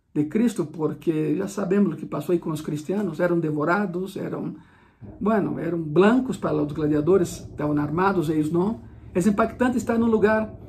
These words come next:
donde mártires pagaron con su vida por permanecer en la fe en Cristo Jesús. Y hoy en día hay personas que piensan que les cuesta mucho trabajo. No, no, no, costaba mucho trabajo hace dos mil años.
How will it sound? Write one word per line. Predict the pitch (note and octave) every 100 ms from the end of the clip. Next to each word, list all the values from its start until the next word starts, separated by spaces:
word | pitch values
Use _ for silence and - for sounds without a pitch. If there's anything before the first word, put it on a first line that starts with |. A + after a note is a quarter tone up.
| - - -
donde | F3+ A3 G3+ G3+
mártires | G3+ A3 A#3 - E3+ -
pagaron | F#3 F3 F3 G3+ F#3+ F3+ - -
con | - E3+
su | G3+
vida | F#3 F#3+ F#3 - - - - - - - - -
por | F#3 F#3
permanecer | F#3+ F3+ F3 E3+ G3+
en | G3+
la | D3
fe | - - G3+ F3 - - - - - - - -
en | E3 D3+
Cristo | F3 D3+ C#3+
Jesús. | C#3 - - - - - - - - - - -
Y | F3+
hoy | G3
en | G#3
día | G#3+
hay | A3+
personas | A3+ G#3 A3 G#3+
que | G#3
piensan | - G#3+ G3+ G3+
que | G3+
les | E3
cuesta | G#3 G3+
mucho | G#3 G#3
trabajo. | G3+ F#3+ F#3+ G#3
No, | C4
no, | D4 D4
no, | B3
costaba | F#3+ F3 A#3
mucho | C4 C#4+
trabajo | G#3+ C4+ F4
hace | -
dos | D#3 A#3 B3+
mil | F#3+ G3
años. | C#4+ - -